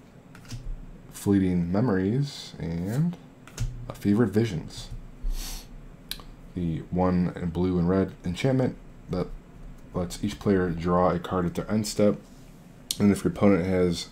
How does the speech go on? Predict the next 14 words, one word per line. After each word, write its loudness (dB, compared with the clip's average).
four 0
more 2
cards 2
in 0
hand 0
when 0
that -2
occurs, 0
it -6
deals -2
two -4
damage 0
to -10
them. -12